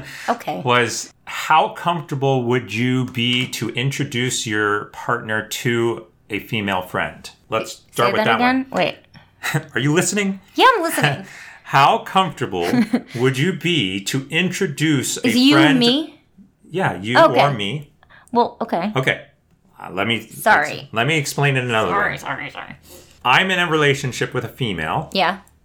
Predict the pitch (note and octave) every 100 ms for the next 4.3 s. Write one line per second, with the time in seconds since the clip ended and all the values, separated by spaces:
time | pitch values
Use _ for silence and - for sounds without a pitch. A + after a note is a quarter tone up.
0 | - D3 C3+ C3 B2+ - - A2+ F#3+ E3+
1 | C#3+ C3+ A#2 - F2+ D#2 - C#4+ D#4+ G4+
2 | C#5 - A#3 F3 F3+ C#3+ F3+ - _ D3
3 | C3 G#2 C3 A2+ - F2+ D#2 _ C3 C3+
4 | A2+ F2+